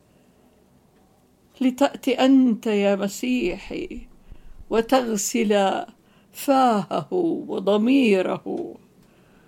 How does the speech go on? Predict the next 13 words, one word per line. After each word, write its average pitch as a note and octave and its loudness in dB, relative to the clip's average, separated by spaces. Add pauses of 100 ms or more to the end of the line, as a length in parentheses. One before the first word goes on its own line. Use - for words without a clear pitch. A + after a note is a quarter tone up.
(120)
حتى A#3 2
لا G#3+ 6
يعود F#3+ 4
إلى G3 -2
الخطايا F#3+ 0
التي F#3+ -2
ارتكبها F3+ -4 (800)
كل A3 2
عمره، D3 -6 (1700)
بعد G#3 2
في G#3+ -2
صباه A3+ 2
ورجولته، B3 2